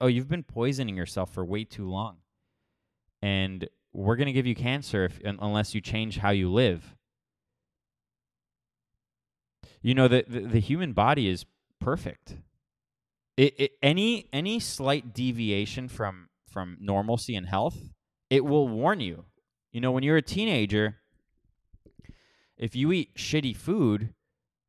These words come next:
you're gonna get, y-, you're gonna get pimples no matter what because of your hormones. Your, your body's changing. But you, it's gonna be more severe if you eat like shit. And teenagers tend to eat like shit because they have a fast metabolism and they, they won't get fat, even though now they're all getting fat.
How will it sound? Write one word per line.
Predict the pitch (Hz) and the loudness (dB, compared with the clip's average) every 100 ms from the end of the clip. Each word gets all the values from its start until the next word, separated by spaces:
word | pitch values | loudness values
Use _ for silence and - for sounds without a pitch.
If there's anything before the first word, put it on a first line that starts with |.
| _ | _
you're | 113 143 | 0 2
gonna | 160 | 2
get, | 151 147 _ - | 0 -2 _ -8
y-, | 151 | -6
you're | 156 202 | 0 0
gonna | 294 | 2
get | 262 190 | 0 2
pimples | 180 165 170 | 0 0 -2
no | 139 131 | 0 0
matter | 117 107 | 2 2
what | 95 92 - - | 2 0 -2 -10
because | 98 120 98 | -4 -2 -2
of | 95 | -2
your | 95 | -2
hormones. | 92 107 92 80 - - | -2 -4 -4 -10 -14 -18
Your, | 95 92 92 | -10 -10 -6
your | 98 | -6
body's | 87 98 98 - | -2 -2 -2 -8
changing. | - 98 87 85 _ | -14 -14 -16 -20 _
But | 165 147 - - | -2 -2 -6 -10
you, | 143 - | -8 -6
it's | 135 | -8
gonna | - 139 | -6 -6
be | 120 123 113 - | -6 -6 -6 -8
more | 113 127 | -6 -4
severe | 165 - 113 95 175 147 87 80 _ _ _ | -4 -4 -6 -4 -2 -2 -2 -8 _ _ _
if | - 117 | -10 -6
you | 107 | -4
eat | 98 90 | -4 -2
like | 101 | -2
shit. | - - 185 - | -2 -2 0 0
And | 113 110 | -4 -8
teenagers | - 185 208 123 104 104 | -8 -4 -2 0 2 0
tend | - 107 101 | -2 -4 -4
to | 117 | -4
eat | 107 | -2
like | 117 135 | -2 -2
shit | - 104 104 | -2 -4 -4
because | 101 104 | -8 -6
they | 98 | -6
have | 95 | -6
a | |
fast | 92 110 120 - | -6 -6 -6 -8
metabolism | 135 123 113 110 92 98 | -8 -2 -2 -2 -4 -8
and | 92 | -12
they, | 92 92 _ | -14 -14 _
they | 104 95 92 _ _ _ | -4 -4 -6 _ _ _
won't | 104 104 92 | -4 -2 -2
get | 98 - | -6 -4
fat, | 135 131 104 | -2 0 -2
even | 101 | -4
though | 101 | -4
now | 95 98 | -2 -2
they're | 95 | 0
all | 92 | 0
getting | 90 87 85 | -2 -6 -8
fat. | - 127 95 | 0 2 2